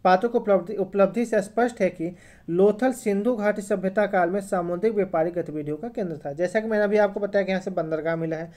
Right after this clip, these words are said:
अब जब यहाँ से बंदरगाह की प्राप्ति हुई है तो यानी कि यहाँ पे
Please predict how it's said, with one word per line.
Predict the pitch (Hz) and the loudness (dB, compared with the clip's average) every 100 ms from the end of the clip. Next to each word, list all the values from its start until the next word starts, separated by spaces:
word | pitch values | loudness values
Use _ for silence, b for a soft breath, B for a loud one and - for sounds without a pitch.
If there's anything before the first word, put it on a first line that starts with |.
| B B B | B B B
अब | 196 196 | -2 2
जब | 240 | 4
यहाँ | 233 220 | 4 2
से | 240 254 | 2 2
बंदरगाह | 220 196 196 196 226 | 2 4 4 4 2
की | 233 247 | 0 -4
प्राप्ति | 185 170 165 - | 2 2 0 0
हुई | 247 190 143 | 2 2 2
है | 139 147 B B B B _ _ _ 226 | -2 -4 B B B B _ _ _ 4
तो | 262 | 6
यानी | 254 240 247 | 6 4 0
कि | 240 | 0
यहाँ | 240 202 214 247 | 2 4 4 2
पे | 220 180 | 2 0